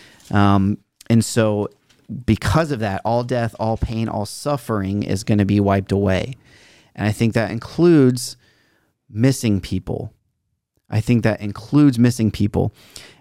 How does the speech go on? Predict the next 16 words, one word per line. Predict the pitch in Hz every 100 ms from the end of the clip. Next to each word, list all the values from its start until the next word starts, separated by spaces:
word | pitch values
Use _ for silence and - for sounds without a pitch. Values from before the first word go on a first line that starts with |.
| -
And | 113 110 -
at | 113
the | - -
end | 139 190
of | 147
verse | 127 120
four, | - 110 107 104 104
it | 107 -
says, | - 101 98 104 110 - _ _ _ _ _ _ - _
"For | - 117
the | 107
former | - - 135 143 135
things | - 117 113
have | 107 98
passed | - 101 98 - 98
away." | 92 90 - 110